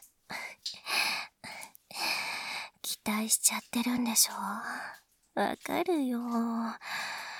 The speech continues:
反応して、カウパートロトロ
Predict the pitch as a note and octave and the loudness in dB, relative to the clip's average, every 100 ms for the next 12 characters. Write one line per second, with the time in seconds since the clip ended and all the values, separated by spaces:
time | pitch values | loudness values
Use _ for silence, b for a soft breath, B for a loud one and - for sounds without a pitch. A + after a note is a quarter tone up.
0 | B - - A#3 A3 A3 A3 A3 - - | B -6 -2 2 4 4 2 4 4 4
1 | A3+ - _ _ - - C#4 C4+ - - | -6 -6 _ _ 0 2 6 4 4 -4
2 | - - - D#4+ D#4 - - | -6 -6 -2 6 6 6 0